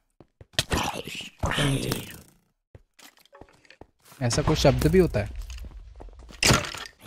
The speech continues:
उड़ा दिया भाई, ये sweet dreams। अच्छा, सो गए तो।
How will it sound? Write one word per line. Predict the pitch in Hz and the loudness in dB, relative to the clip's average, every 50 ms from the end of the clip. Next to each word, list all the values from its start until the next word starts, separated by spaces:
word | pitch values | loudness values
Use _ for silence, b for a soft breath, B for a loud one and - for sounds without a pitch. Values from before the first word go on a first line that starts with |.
| - - - - - - - - - - - - - - - - - - - - - - - - - - - 190 | 0 2 2 2 0 0 0 -2 -2 -2 -4 -8 -8 -8 -6 -2 0 0 2 2 0 -2 -6 -10 -6 4 8 10
उड़ा | 180 170 175 165 175 | 12 12 12 12 12
दिया | 180 190 240 285 330 - - - - - - - - - _ _ _ _ _ _ _ _ - - _ _ _ _ _ _ _ | 10 8 6 4 2 -2 -8 -16 -18 -20 -20 -20 -20 -20 _ _ _ _ _ _ _ _ -20 -20 _ _ _ _ _ _ _
भाई, | - 131 127 156 180 220 247 233 | 2 6 8 10 10 10 8 8
ये | 214 240 247 | 6 6 6
sweet | - - 220 226 233 | 6 8 6 6 6
dreams। | 196 190 214 233 226 220 - | 6 6 6 6 4 4 4
अच्छा, | - 165 - 175 | 2 4 4 4
सो | 160 - - 139 135 135 | 4 4 4 4 4 4
गए | 120 107 101 101 | 2 0 -2 -4
तो। | - - | -8 -12